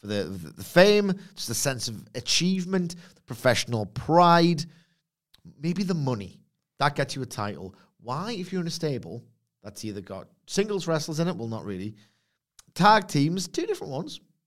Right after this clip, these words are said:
or a trio for the trios title, why, if you're in a stable that has two tag team combinations in it, would you wanna recruit a better tag team?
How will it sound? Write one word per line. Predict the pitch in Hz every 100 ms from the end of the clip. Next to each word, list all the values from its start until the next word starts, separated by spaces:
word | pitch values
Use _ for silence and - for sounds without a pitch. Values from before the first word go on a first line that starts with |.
| _ _ _ _ _ -
or | 143
a | 143
trio | - 180 151 127
for | 220
the | 170
trios | 151 143 127
title, | 107 117 139 - _
why, | - 170 226 143 123 139 - _ -
if | 113
you're | 123 135 170
in | 202
a |
stable | - 180 143 120 107 107 113 _ _ _ _ -
that | 117
has | 107 117 113 - - -
two | - 170
tag | - 175 170
team | 170 139 139
combinations | - 139 135 131 123 131 120 -
in | 151
it, | 104 - - _ -
would | 120
you | 127
wanna | 147
recruit | 135 - 151 139 -
a | -
better | 123 104
tag | - 107
team? | - 131 139